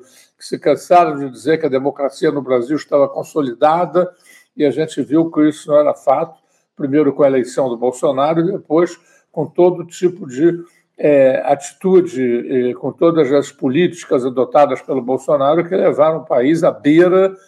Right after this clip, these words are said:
de um novo golpe de Estado depois das eleições fracassadas aí, é, do Lula. Ó, a, eu vi no jornal hoje um estudo feito sobre as manifestações políticas, né, no país nos últimos anos, né,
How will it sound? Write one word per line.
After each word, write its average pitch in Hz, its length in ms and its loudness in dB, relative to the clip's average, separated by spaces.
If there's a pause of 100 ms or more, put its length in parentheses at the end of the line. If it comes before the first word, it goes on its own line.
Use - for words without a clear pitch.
(220)
de 131 120 -4
um 165 100 0
novo 156 320 2
golpe 151 320 0
de 139 80 -20
Estado 143 460 -2
depois 156 340 -2
das 151 160 -2
eleições 156 460 -4
fracassadas 131 800 -2
aí, 120 260 -2 (460)
é, 135 580 2
do 139 140 -2
Lula. 127 420 2
Ó, 127 400 0 (320)
a, 139 340 -6 (320)
eu 147 100 -2
vi 170 120 0
no 202 120 4
jornal 151 460 2
hoje 151 440 2 (360)
um 151 140 -8
estudo 165 500 0
feito 170 460 2
sobre 139 260 -4
as 127 100 -4
manifestações 156 1080 -2 (320)
políticas, 139 920 -4
né, 151 240 -4 (320)
no 135 120 -2
país 143 400 0
nos 139 160 -4
últimos 131 420 -6
anos, 165 320 0
né, 175 180 -2